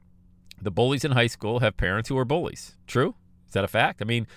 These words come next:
and what about all the grown adults out there that are just jonesing for likes on Facebook? And they'll post a photo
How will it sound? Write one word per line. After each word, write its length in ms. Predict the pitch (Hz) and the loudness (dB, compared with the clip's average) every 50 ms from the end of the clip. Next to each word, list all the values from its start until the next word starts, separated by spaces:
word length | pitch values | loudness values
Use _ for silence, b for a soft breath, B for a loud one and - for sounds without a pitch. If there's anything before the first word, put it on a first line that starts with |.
| B B B B B B - - | B B B B B B -2 2
and 340 | 113 123 120 117 117 120 | 4 4 4 4 2 0
what 140 | 110 110 143 | 0 2 2
about 220 | 170 170 175 170 156 | 4 4 6 6 8
all 160 | 147 156 151 | 6 6 6
the 100 | 143 127 | 2 0
grown 380 | 107 92 110 120 127 143 139 | 0 2 4 4 4 4 2
adults 400 | 120 98 104 127 - - - - | 0 2 4 2 2 2 2 2
out 240 | - 92 85 - - | 4 4 4 2 0
there 320 | - 82 85 87 92 92 90 | -2 -2 0 0 0 0 0
that 180 | 90 95 95 | 0 0 0
are 80 | 95 87 | 0 0
just 260 | 82 98 95 - - - _ | -2 -4 -6 -6 -8 -16 _
jonesing 680 | - - 110 104 127 151 160 151 110 92 85 80 78 78 | -4 0 2 2 2 0 -2 -4 -4 -4 -6 -6 -6 -8
for 160 | - - 85 | -6 -4 -2
likes 600 | 82 87 104 123 127 95 - - - - - - b b b b b b b | 0 2 4 4 4 4 0 -4 -12 -14 -16 -18 b b b b b b b
on 120 | - 98 - | 0 0 0
Facebook? 400 | - 196 - - - - 64 - - - - - _ - - - - - - - - | 2 -2 -2 -2 -6 -8 -8 -8 -10 -20 -20 -20 _ -20 -20 -20 -20 -20 -18 -8 -4
And 260 | - 95 98 98 98 | -2 0 0 0 2
they'll 120 | 95 104 - | 0 0 2
post 280 | - 127 127 120 - 127 | 2 0 0 0 -4 -10
a 40 | |
photo 460 | - - 117 117 123 135 147 175 - | 2 4 6 6 6 6 4 2 0